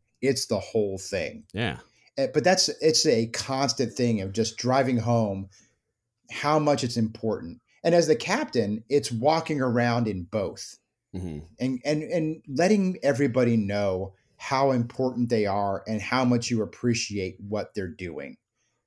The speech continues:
Speaker 1: Because a lot of times you see the, these, these divides and the, these perceptions that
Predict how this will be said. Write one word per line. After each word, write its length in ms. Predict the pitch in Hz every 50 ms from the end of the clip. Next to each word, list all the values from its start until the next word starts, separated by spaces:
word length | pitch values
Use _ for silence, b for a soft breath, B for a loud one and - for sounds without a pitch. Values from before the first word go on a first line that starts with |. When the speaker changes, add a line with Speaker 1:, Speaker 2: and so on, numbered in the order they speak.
| _ _ _
Speaker 1:
Because 560 | - 135 120 - 139 135 127 120 120 117 - - -
a 60 | 127
lot 180 | 143 170 190
of 100 | 180 139
times 320 | 117 - 113 107 110 107 101
you 80 | 107
see 220 | 107 - - 113 110
the, 300 | 107 98 95 101 98 - -
these, 400 | 107 107 104 98 98 - - - _ _ _ _ _
these 180 | - 113 107 98
divides 960 | 98 113 98 95 101 101 107 113 113 117 117 117 117 120 117 117 - b b b b b b b _ -
and 300 | 110 113 113 110 107 98
the, 200 | 110 104 101 101 -
these 300 | 110 107 117 113 110 113
perceptions 800 | - - - 107 - - - 143 143 143 - - 131 131 120 120
that 260 | 123 107 104 98 -